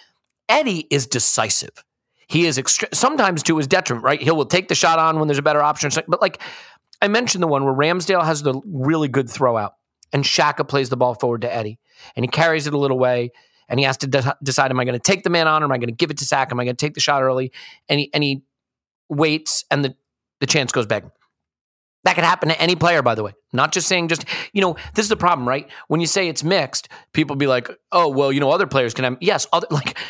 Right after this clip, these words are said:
Gabriel Jesus has had mixed <laughs> performances. Like, it's not that I, I'm saying Eddie is bad or good. I think where the, where the internet frustration happened was a two, two play sequence.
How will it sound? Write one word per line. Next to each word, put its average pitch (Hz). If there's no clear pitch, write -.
Gabriel 165
Jesus 156
has -
had 110
mixed 113
<laughs> -
performances. -
Like, -
it's 160
not 175
that 160
I, 156
I'm 156
saying 151
Eddie 143
is 135
bad 135
or 127
good. 156
I 147
think 165
where 185
the, 180
where 185
the 180
internet 254
frustration 147
happened 135
was 127
a 123
two, 208
two 208
play 170
sequence. 131